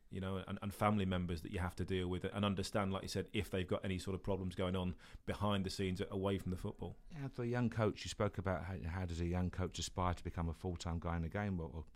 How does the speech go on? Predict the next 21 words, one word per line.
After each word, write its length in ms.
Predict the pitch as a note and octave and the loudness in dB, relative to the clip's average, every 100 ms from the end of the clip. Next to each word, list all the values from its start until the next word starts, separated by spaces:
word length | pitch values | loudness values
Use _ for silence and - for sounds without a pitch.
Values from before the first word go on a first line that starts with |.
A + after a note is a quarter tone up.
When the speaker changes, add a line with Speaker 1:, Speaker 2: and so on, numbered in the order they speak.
| - - | -18 -10
Speaker 2:
or 80 | - | -2
lady 200 | F2+ F2 | 0 2
in 80 | F2+ | 2
the 60 | E2+ | 2
game. 320 | G#2 A2 G2 - - - - G#2+ | 2 0 -2 -8 -18 -20 -10 -4
A-, 160 | G#2+ | 0
and, 260 | G2+ G2 G2 - | 2 2 0 0
and 160 | G2 | 0
that's 200 | A#2+ - | 0 -2
very 240 | - G#2 G#2 | -2 0 2
much 240 | F#2+ - | -2 -2
in 80 | F2 | -2
dealing 320 | G#2 G#2 G2 | 0 2 2
with 80 | F#2+ | 2
those 180 | F#2 F2+ | 2 0
experiences, 500 | - - G2+ - - | -4 -2 -2 0 0
dealing 240 | G#2 A2 | 2 2
with 100 | G2 | 0
the 60 | F2+ | -2
problem 380 | G2 F2+ F2 | -4 0 0
parent, 400 | E2+ E2+ E2 E2 | 0 0 0 0